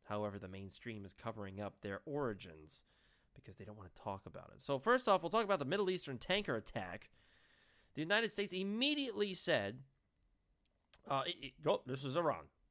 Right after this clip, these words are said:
Iran's fault. Iran mined this, the, uh, the Gulf of Iran. I think that's a, or Gulf of Oman, whatever the hell it is. They mined it, and, uh, a J-, oddly enough, a Japanese tanker was mined.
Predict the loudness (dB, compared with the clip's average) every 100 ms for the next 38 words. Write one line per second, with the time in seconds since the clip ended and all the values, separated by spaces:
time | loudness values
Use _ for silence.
0 | -8 -4 0 2 2 0 -2 0 0 2
1 | 2 2 0 -4 -8 2 4 4 2 -4
2 | -8 -10 -14 -20 _ _ _ _ _ _
3 | _ _ -12 -4 -4 -2 -6 -8 -6 -4
4 | -2 -2 -2 -2 -4 2 4 4 0 -2
5 | 0 0 -4 -8 -6 -4 -6 -8 -12 -16
6 | -8 -2 -2 0 -2 -2 -6 -4 -4 -6
7 | -8 -6 -6 -6 -10 -12 -14 -16 _ _
8 | _ _ _ _ 2 2 4 4 6 6
9 | 6 2 2 -4 -2 0 0 2 4 6
10 | 4 0 -4 -2 4 6 8 6 4 2
11 | 0 -2 4 4 4 0 0 -4 -8 -8
12 | 4 4 6 2 2 0 -4 -4 -4 -6
13 | -10 -18